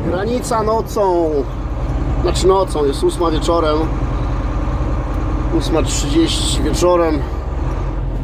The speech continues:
Deszczowo, dwa stopnie. No i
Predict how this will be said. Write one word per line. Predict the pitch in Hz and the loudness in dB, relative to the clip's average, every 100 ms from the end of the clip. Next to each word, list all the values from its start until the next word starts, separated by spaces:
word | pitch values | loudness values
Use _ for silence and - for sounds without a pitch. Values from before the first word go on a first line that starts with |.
| - - - - - - - - - 50 - - - - - - - - - - - - - - - | -2 -2 -2 -4 -4 -4 -2 0 0 0 0 0 0 0 0 0 0 0 0 2 2 2 2 2 4
Deszczowo, | 165 160 - 208 202 220 214 196 - | 4 4 4 4 4 4 4 2 2
dwa | 190 | 0
stopnie. | - 214 196 208 208 214 - - - - - - | 0 0 0 2 2 2 0 -2 -2 0 0 2
No | 175 196 185 - | 4 4 4 4
i | 269 190 381 | 6 6 6